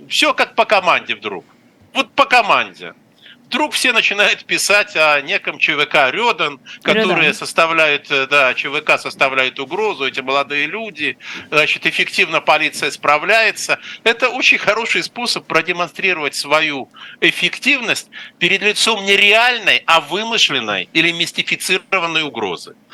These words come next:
Speaker 1: То есть, наверное, такая субкультура есть. Я не специалист по молодёжным субкультурам. Но я очень сомневаюсь, что она представляет ту угрозу,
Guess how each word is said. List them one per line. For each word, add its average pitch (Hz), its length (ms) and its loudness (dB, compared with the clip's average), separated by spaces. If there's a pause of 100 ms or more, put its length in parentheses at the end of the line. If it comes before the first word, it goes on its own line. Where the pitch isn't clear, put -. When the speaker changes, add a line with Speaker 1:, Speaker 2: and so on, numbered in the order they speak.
(160)
Speaker 1:
То 165 120 -4
есть, - 140 0
наверное, 233 520 2
такая 196 340 2
субкультура 175 580 -4
есть. 131 360 -2
Я 147 120 2
не 170 100 -6
специалист 143 520 -4
по 139 60 -6
молодёжным 123 520 -4
субкультурам. 107 720 -12 (380)
Но 170 80 -2
я 208 120 6
очень 202 440 -2
сомневаюсь, 160 600 0
что - 140 -6
она 160 120 -2
представляет 156 760 0
ту 147 120 -12
угрозу, 139 760 -4